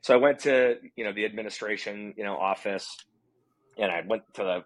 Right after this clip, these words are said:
cork board and I pulled off a sales internship, you know, sales intern needed, unpaid. And I said, "Okay, that sounds great." Um,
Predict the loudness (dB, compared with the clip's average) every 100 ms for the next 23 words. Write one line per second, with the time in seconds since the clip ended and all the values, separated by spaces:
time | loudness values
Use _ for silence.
0 | 0 0 0 -2 2 2 0 -6 -2 0
1 | 2 4 2 0 -6 -2 0 0 -2 -4
2 | -10 -14 -20 _ -2 -2 -2 -4 -4 0
3 | 0 0 -10 -8 -8 -2 2 4 4 0
4 | -8 -14 _ _ _ 0 2 0 0 0
5 | 0 2 0 -2 -4 -6 -4 0 0 -2
6 | -4 -6 -2 -2 2 2 4 2 2 0
7 | -4 -4 -2 -2 -4 -16 -18 -18 -20 4
8 | 8 10 8 4 -6